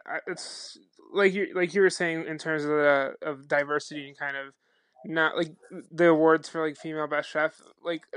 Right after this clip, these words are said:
I kinda take that approach with Line Cook Thoughts in terms of it's more so just talented cooks getting shared on the page, people I find interesting with different, you know, backgrounds or different roles in the industry getting interviewed. And I think that,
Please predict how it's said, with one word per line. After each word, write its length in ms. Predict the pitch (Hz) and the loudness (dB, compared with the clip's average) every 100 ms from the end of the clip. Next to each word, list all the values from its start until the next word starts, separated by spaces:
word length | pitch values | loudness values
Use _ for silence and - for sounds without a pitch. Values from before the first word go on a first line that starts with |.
| - | -4
I 100 | 165 | -4
kinda 240 | 175 180 170 | -2 -2 -2
take 160 | 175 | -2
that 120 | 165 | -2
approach 300 | 156 165 156 | -2 0 -2
with 100 | 156 | -2
Line 180 | 147 143 | -4 -4
Cook 160 | 143 - | -6 -2
Thoughts 300 | 151 143 - | 0 0 -4
in 80 | 143 | -10
terms 300 | 147 143 143 | -6 -4 -2
of 160 | 143 143 _ _ _ - | -2 -4 _ _ _ -4
it's 180 | 160 160 | -4 0
more 180 | 160 | 0
so 240 | 156 165 156 | 2 2 0
just 340 | 147 139 - _ _ _ _ _ - - _ - | 0 -4 -8 _ _ _ _ _ -20 -20 _ -12
talented 460 | - 160 160 156 147 | 0 0 0 -4 -4
cooks 560 | 165 151 - - - - - | -2 -2 -4 -12 -12 -12 -4
getting 240 | 151 151 | -4 -4
shared 260 | - 151 151 | 0 2 2
on 80 | |
the 80 | 147 | 0
page, 540 | 139 151 143 143 156 - _ _ _ _ - | -4 -2 -2 -4 -10 -20 _ _ _ _ -4
people 260 | 175 151 156 | -2 4 4
I 100 | 151 | 4
find 240 | 165 151 | 0 -4
interesting 640 | 151 147 156 147 156 151 | -4 -2 -2 -2 -6 -8
with 140 | 147 139 | -8 -2
different, 440 | 160 165 151 123 | -2 -2 -8 -8
you 100 | 135 | -4
know, 200 | 151 143 143 - | -2 -2 -4 2
backgrounds 500 | 151 147 156 156 151 | 4 4 0 0 0
or 100 | 143 | 0
different 540 | 151 147 156 143 - - | 0 0 -4 -6 -12 -4
roles 300 | 151 156 147 | 2 2 2
in 60 | |
the 80 | 151 | -4
industry 360 | 147 151 - 151 | -4 -4 -4 -4
getting 200 | 147 151 | -4 -6
interviewed. 500 | 147 143 147 147 151 _ _ _ _ _ - | -4 -4 -2 -4 -6 _ _ _ _ _ -6
And 140 | 151 | 0
I 60 | 151 | 2
think 180 | 170 190 | 2 4
that, 200 | 175 | 4